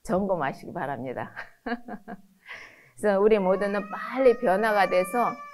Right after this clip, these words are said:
더 높이, 더 높이 이렇게 올라가야 합니다. 내려놓을 것을 빨리 내려놓고,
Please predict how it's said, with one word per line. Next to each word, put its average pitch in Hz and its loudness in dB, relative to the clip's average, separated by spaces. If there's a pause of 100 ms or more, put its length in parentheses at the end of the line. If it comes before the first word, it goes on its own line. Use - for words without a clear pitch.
더 247 0
높이, 254 -2 (1700)
더 269 6
높이 240 2
이렇게 208 0
올라가야 175 2
합니다. 139 -10 (1300)
내려놓을 202 4
것을 185 -4
빨리 220 -6
내려놓고, 180 -2